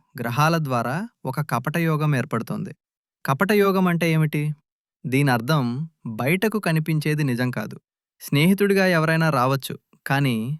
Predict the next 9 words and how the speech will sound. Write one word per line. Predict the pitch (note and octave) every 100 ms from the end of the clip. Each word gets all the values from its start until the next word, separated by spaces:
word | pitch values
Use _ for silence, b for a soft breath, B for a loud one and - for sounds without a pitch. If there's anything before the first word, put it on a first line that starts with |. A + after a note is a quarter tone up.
| -
వారి | B2 C3 A#2+
ఉద్దేశాలు | A2+ A2+ D#3 D#3+ D#3+
మంచివి | B2+ A#2 A#2+ D#3
కాకపోవచ్చు. | C3+ A2+ A2+ A#2+ G#2+ - - - _ _ _ _ -
ఆన్‌లైన్ | B2 D#3+ F#3+ G3
లావాదేవీలలో | D#3+ C#3+ D#3+ D#3 D3 D3 C#3+ C3 A2+ G#2 B2+ C#3+ A2
జాగ్రత్త | A#2 A#2+ C#3 C3+ B2+ B2
వహించండి. | A#2 A#2+ A2 G#2+ G#2 _ _ _ _ -
ఏ | B2